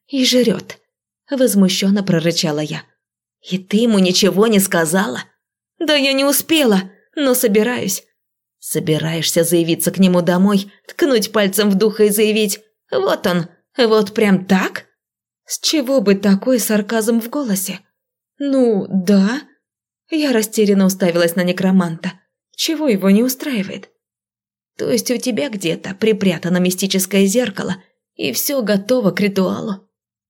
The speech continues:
«Нет», развела я руками. «Вместе с тёмным и достанем». «И как ты думаешь, перерождённый дух совсем ничего не соображает?» –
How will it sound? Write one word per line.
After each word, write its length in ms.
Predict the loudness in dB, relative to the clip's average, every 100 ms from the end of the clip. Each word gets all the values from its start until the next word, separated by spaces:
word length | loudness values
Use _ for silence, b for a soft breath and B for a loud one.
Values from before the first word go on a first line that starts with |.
| _
«Нет», 580 | -2 2 2 2 -2 -20 _ _ _
развела 420 | -4 -2 0 2 2
я 160 | 2
руками. 520 | 0 -2 -6 -8 -10 _ _ _ _
«Вместе 500 | -4 0 0 0 -4
с 100 | -2
тёмным 460 | 0 0 0 2 2
и 40 |
достанем». 640 | 2 -2 -4 -2 -2 -4 -14 _ _ _ _ _ _
«И 140 | -8
как 260 | -4 -6 -4
ты 160 | -4
думаешь, 520 | -2 -2 -4 -4 -6 -6 _ _ _
перерождённый 800 | -2 0 2 2 0 0 2 2
дух 220 | 2 0
совсем 420 | -4 -6 -6 -6 -4
ничего 360 | -2 -2 -2
не 120 | -2
соображает?» – 720 | -2 -2 0 -2 -4 -8 -12